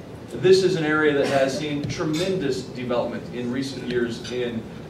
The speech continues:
oil and natural gas. In fact, uh, one county in northern Colorado called Weld County is one of the only counties in the nation with zero bonded indebtedness.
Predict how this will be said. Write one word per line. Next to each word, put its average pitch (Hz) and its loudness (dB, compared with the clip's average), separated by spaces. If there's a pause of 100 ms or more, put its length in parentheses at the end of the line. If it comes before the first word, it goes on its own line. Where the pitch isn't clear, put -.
oil 151 2
and 110 -4
natural 127 -2
gas. - -4 (560)
In 127 -6
fact, 147 0
uh, 113 6 (460)
one 147 0
county 151 0
in 120 -2
northern 143 0
Colorado 127 2
called 123 -2
Weld 139 4
County 135 -4 (600)
is 135 0
one 160 0
of - -2
the 147 2
only 180 2
counties 156 -2
in 175 -2
the 160 0
nation 156 0
with 135 -2
zero 143 2
bonded 131 0
indebtedness. 101 -4